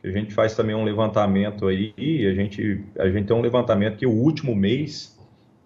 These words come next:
é, esse mês de julho, o aplicativo coletou para abates, que ele coleta também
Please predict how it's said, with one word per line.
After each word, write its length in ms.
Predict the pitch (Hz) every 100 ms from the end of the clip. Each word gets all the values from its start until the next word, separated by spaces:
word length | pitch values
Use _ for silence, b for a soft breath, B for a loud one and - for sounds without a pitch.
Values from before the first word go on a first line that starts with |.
| -
é, 320 | 92 90 87
esse 200 | 95 -
mês 200 | 98 98
de 100 | 98
julho, 480 | 107 104 135 151 - - - b b -
o 80 | 95
aplicativo 680 | 95 110 104 117 113 120 117
coletou 640 | - 131 131 113 - 107 101 -
para 320 | 107 127 160
abates, 840 | 135 95 95 127 139 - - - _ _
que 80 | 120
ele 100 | 101
coleta 480 | - 110 117 123 127
também 400 | 147 135 131